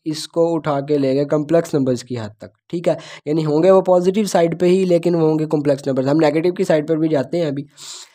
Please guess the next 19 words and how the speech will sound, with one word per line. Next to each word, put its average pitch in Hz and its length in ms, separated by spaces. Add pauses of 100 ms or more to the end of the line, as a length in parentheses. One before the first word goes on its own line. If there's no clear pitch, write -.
(400)
तो 185 100 (520)
अब 196 140
कॉम्प्लेक्स 233 400
नंबर्स 214 300
जो 196 180
हैं 185 220
वो 185 200
सबसे 208 500
पहले 175 380
जो 175 160
है, 156 240
मतलब, 160 340
इसकी 160 200
स्टडी 165 320
शुरू 170 280
हुई, 147 380 (300)
तो 156 80
स्टडी 156 320
शुरू 156 240